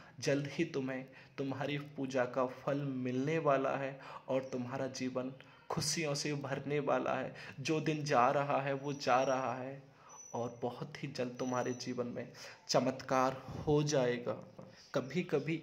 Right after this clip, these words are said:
ऐसा होता है, जब हम पूजा कर रहे होते हैं, अपने गुरु के या अपने इष्ट देव के ध्यान में मगन होते हैं,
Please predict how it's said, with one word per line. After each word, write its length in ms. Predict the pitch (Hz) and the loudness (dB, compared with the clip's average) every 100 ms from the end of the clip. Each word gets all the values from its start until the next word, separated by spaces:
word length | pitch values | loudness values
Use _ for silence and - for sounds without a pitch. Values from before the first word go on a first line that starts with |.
| - | -4
ऐसा 340 | 123 120 170 | -2 0 0
होता 400 | 165 143 139 127 131 | 2 2 2 0 0
है, 200 | 127 131 | -2 -2
जब 240 | 131 127 131 | -4 -4 -4
हम 280 | 127 127 - | -4 -4 -4
पूजा 280 | 131 135 | -2 -2
कर 320 | 135 - 135 139 | -2 -2 -4 -2
रहे 280 | 139 135 | -4 -4
होते 340 | 135 135 135 123 | -4 -6 -6 -8
हैं, 260 | 123 127 - - - | -6 -8 -10 -12 -8
अपने 320 | - 151 151 | -6 -2 -2
गुरु 300 | 143 135 135 | 0 2 2
के 300 | 135 143 139 | 0 -4 -2
या 140 | 143 143 | 0 -2
अपने 500 | 147 - 139 139 135 - - - | -2 -6 -2 -2 -4 -10 -14 -4
इष्ट 320 | 156 156 139 | -2 -2 -4
देव 280 | 135 131 - | 0 0 0
के 80 | 139 | -6
ध्यान 340 | - - 143 | -4 -4 -2
में 160 | 135 135 | 0 0
मगन 440 | 135 117 127 147 | 0 0 0 0
होते 280 | 147 123 117 | -2 -6 -6
हैं, 240 | 120 117 | -10 -12